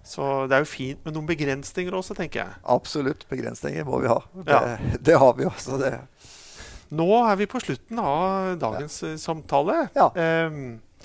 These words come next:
Speaker 1: da pleier jeg alltid å spørre til slutt om, om du har noen tips eller råd til lytterne i forhold til, eh, la oss si, dette med undring da, som du har ne-, nevnt i forhold til, eh,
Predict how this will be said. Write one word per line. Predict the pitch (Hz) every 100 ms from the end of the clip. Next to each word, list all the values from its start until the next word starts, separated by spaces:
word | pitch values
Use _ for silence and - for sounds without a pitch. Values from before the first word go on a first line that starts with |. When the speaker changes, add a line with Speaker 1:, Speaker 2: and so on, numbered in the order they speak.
| - - -
Speaker 1:
da | 143
pleier | - 135
jeg | 113
alltid | - 160
å | -
spørre | 156 98 101
til | 143
slutt | 123 -
om, | 151 151
om | 151 139
du | 107 107
har | 117
noen | 147 147
tips | - - - -
eller | 156 143
råd | 139 151
til | 156
lytterne | 160 - - 143 175 185
i | 170
forhold | - 147 143
til, | - 160 170 - - - _ _ _ -
eh, | 156 156
la | 151
oss | -
si, | 135 156
dette | 156 147 - 156
med | 156 165 -
undring | 156 165 131 165 233
da, | 226
som | - 156
du | 160
har |
ne-, | 156 143 175
nevnt | 165 160 147 147 -
i | 151
forhold | 156 139 -
til, | 147 143 139
eh, | 139 139